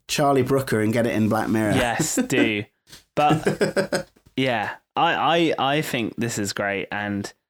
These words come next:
Speaker 2: there definitely needs to be a, a f-, another film that doesn't <laughs> fat shame <laughs> people. It's, it's
Speaker 1: Yes,
Speaker 2: the,
Speaker 1: yeah,
Speaker 2: like
Speaker 1: exactly. That's the, yeah, it's a very problematic film.
Speaker 2: Oh, it also, sh-,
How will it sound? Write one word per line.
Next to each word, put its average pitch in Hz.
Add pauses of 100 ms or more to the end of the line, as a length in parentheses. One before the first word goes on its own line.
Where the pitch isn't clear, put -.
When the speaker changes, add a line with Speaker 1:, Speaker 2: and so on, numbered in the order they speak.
(140)
Speaker 2:
there 127
definitely 120
needs 113
to 117
be 104
a, 98 (200)
a -
f-, - (440)
another 143
film 110
that 117
doesn't 131
<laughs> -
fat -
shame 131
<laughs> 233
people. 240 (160)
It's, 254
it's -
Speaker 1:
Yes, 127
Speaker 2:
the, -
Speaker 1:
yeah, 127
Speaker 2:
like 104
Speaker 1:
exactly. 117 (240)
That's 151
the, 127 (100)
yeah, 107
it's 117
a -
very 123
problematic 107
film. 101 (280)
Speaker 2:
Oh, 269
it 294
also, 285
sh-, -